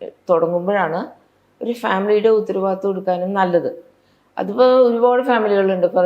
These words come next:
example, ഒരു ഫ്-, ഇപ്പം നമ്മള്, ഞാനൊരു ജില്ലയോ ഒരു ഒക്കെ കമ്മ്യൂണിറ്റിയോ പറയണതല്ല, പക്ഷെ ഇസ്ലാമിക് കമ്മ്യൂണിറ്റി നോർത്തേൺ മലബാറിലുള്ളതെന്ന് വെച്ചോ,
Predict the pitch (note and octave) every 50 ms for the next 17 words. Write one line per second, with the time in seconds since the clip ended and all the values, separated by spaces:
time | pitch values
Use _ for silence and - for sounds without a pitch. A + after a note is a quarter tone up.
0 | F3 E3 D#3+ F3 E3+ E3+ F3+ F3+ F3+ F3 E3+ F3 - - - _ _ _ _ _
1 | _ _ _ _ _ _ - - E3+ E3 D#3+ E3+ E3+ D#3 D#3+ - - - F3+ F3
2 | E3+ F3 F3+ F3+ F3 - F3 F#3+ F#3+ F3+ G3 G#3 G#3 G3 F#3 F#3 G3 F#3 F3 F3+
3 | F#3+ G3 G3 G3 F#3+ G3 G3 G3 G3 - - - - C#3+ - - - F#3+ - -
4 | - - - F#3 F3+ F3+ F#3 F#3+ G3 G3 G3+ G3 G3 F#3+ F3 E3+ E3 D#3+ C#3+ C3
5 | C#3 - - - _ _ C#4+ C4+ B3 _ _ - A3 G#3+ G#3+ - A3 A3 - -
6 | G3 F#3+ F#3+ G3 F#3+ F#3 - F#3 E3 E3 D#3+ D#3 D#3 D#3 D#3 D#3 D#3+ D#3+ D#3+ D#3
7 | D#3 C#3+ D3 D#3 D3+ D3+ D3+ D3+ C#3 C#3 C3+ C3+ C3 C3 A#2+ B2 B2 B2 B2 B2
8 | B2 A#2+ - - A2